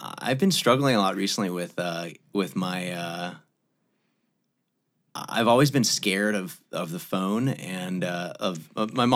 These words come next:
always used to make fun of me for calling. Like, I never wanted to call places to see how, when they closed. She was, I, I was like, I didn't wanna bo-, I don't wanna bother them, or so, you know. But texting feels so impersonal, so I'm really kind of waffling on that one. But yeah, talking in person is my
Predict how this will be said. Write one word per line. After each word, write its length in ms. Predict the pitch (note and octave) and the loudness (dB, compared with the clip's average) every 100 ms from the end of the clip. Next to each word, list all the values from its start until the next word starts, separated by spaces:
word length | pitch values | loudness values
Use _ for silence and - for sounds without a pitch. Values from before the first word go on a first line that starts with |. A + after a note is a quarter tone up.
| C3 | 8
always 200 | B2+ G#2+ | 8 6
used 120 | G#2+ | 2
to 40 | |
make 120 | G#2+ G2 | 2 2
fun 180 | G2+ | 2
of 60 | G2+ | 0
me 60 | G2 | -2
for 120 | - | -8
calling. 580 | - F2 F#2+ G2+ F#2 - - | -6 -2 0 0 -4 -10 -8
Like, 180 | G2+ F#2 | -4 2
I 60 | |
never 240 | G#2 A2+ A#2+ | 4 6 8
wanted 180 | A2 F#2+ | 6 4
to 60 | |
call 240 | - F#2+ F#2 | 0 0 0
places 380 | G2 F2 F2+ | 0 -4 -4
to 100 | D#2 | -6
see 240 | E2 F2+ F2+ | -6 -4 -4
how, 220 | D#2+ D#2+ - | -4 -6 -6
when 180 | G#2+ G2 | -2 0
they 100 | E2+ | -2
closed. 520 | D#2 - F#2+ D#2+ D2 | -4 -6 -4 -6 -6
She 80 | - | -8
was, 120 | - | -8
I, 40 | - | -12
I 60 | - - - _ | -16 -20 -20 _
was 100 | - | 4
like, 100 | F4+ | 6
I 80 | - | 6
didn't 140 | B2 E3 | 4 6
wanna 220 | E3 - | 6 6
bo-, 60 | |
I 140 | F2 A#2+ | 4 4
don't 100 | E3+ | 6
wanna 140 | E3+ | 6
bother 360 | A#2+ G#2+ A#2+ B2+ | 6 4 4 2
them, 400 | A#2+ A#2+ A#2 G#2 | 2 0 0 -2
or 180 | F2 E2+ _ - - - - - - | -4 -12 _ -20 -20 -20 -20 -20 -6
so, 420 | - C3 A#2 A2 - - | 6 8 8 6 0 -2
you 160 | - D3 | 8 8
know. 320 | B2+ A2 A2 - | 10 8 4 2
But 200 | C3 C#3+ | 4 4
texting 500 | - F3 - F3+ D3+ | 4 4 6 6 8
feels 240 | C#3 B2 | 8 8
so 100 | B2+ | 6
impersonal, 540 | G#2+ - G#2+ - E2 | 4 4 4 4 0
so 240 | D2 G2 F#2 | -2 -2 -2
I'm 180 | G2+ A2+ | 2 4
really 280 | A2 G2+ | 6 6
kind 200 | F#2 G2 | 4 -2
of 100 | F2 | -2
waffling 520 | E2 E2+ F#2 G2+ D#2+ D#2 | 0 2 2 0 -4 -6
on 60 | |
that 160 | E2 D#2 | -8 -10
one. 220 | E2+ E2 | -10 -8
But 180 | F2 B2 | -6 -2
yeah, 200 | D3+ E3+ | 0 2
talking 440 | - F2 D2 D#2 D2+ | 2 2 2 0 -8
in 120 | C#2+ | -10
person 400 | - D#2 - C2 | -10 -10 -8 -12
is 120 | - | -18
my 80 | - | -20